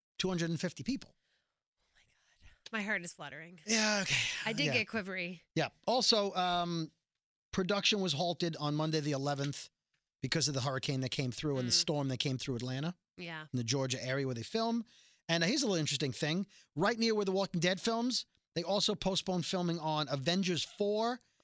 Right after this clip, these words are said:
Speaker 1: and
Speaker 2: Oh.
Speaker 1: Ant-Man and the Wasp.
Speaker 2: Wow.
Speaker 1: So
Speaker 2: Must
Speaker 1: where
Speaker 2: have
Speaker 1: they,
Speaker 2: been
Speaker 1: where
Speaker 2: bad.
Speaker 1: they show the Avengers headquarters, which looks like it's upstate New York
Speaker 2: Mm-hmm.
Speaker 1: somewhere, maybe it's, that's where they're filming it.
Speaker 2: That's pr-, that
Speaker 1: In the
Speaker 2: makes
Speaker 1: same
Speaker 2: sense.
Speaker 1: woods forest area of Georgia.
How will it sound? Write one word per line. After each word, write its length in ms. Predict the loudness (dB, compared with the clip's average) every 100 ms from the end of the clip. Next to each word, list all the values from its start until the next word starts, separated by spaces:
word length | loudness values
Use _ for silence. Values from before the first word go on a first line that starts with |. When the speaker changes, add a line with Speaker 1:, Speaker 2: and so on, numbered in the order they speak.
| -12 -2
Speaker 1:
and 160 | 0 2
Speaker 2:
Oh. 40 |
Speaker 1:
Ant-Man 380 | 4 2 4 4
and 100 | 4
the 60 | 2
Wasp. 400 | 0 2 0 -2 -18 _ _ _ -4
Speaker 2:
Wow. 520 | -2 0 0 -2 -6 _
Speaker 1:
So 360 | 2 2 2 -4 _ -2
Speaker 2:
Must 120 | 0
Speaker 1:
where 80 | 4
Speaker 2:
have 60 |
Speaker 1:
they, 100 | 2
Speaker 2:
been 120 | 4
Speaker 1:
where 100 | 2
Speaker 2:
bad. 60 | 4
Speaker 1:
they 100 | 4
show 560 | 4 4 4 0 -2 -4
the 220 | -2 0
Avengers 420 | 2 2 2 2 0
headquarters, 720 | 0 0 0 0 0 -2 -4 _ _ -4
which 180 | 2 2
looks 200 | 4 4
like 120 | 4
it's 140 | 2
upstate 400 | 2 4 4 2 0
New 80 | 0
York 240 | 2 2
Speaker 2:
Mm-hmm. 80 | 2
Speaker 1:
somewhere, 420 | 4 2 2 0 -4 _ -2
maybe 300 | 2 4 4
it's, 160 | 2 0
that's 240 | 0 0
where 80 | 0
they're 80 | 0
filming 320 | 0 0 0
it. 120 | -4 -4
Speaker 2:
That's 160 | -6 -6
pr-, 140 | -14
that 140 | -6 0
Speaker 1:
In 40 |
the 60 | 4
Speaker 2:
makes 100 | 6
Speaker 1:
same 320 | 6 4 2
Speaker 2:
sense. 140 | -2 2
Speaker 1:
woods 340 | 2 2 0
forest 500 | 0 0 2 2 0
area 480 | 0 0 2 0 -2 -4
of 140 | -2
Georgia. 380 | -2 -2 -4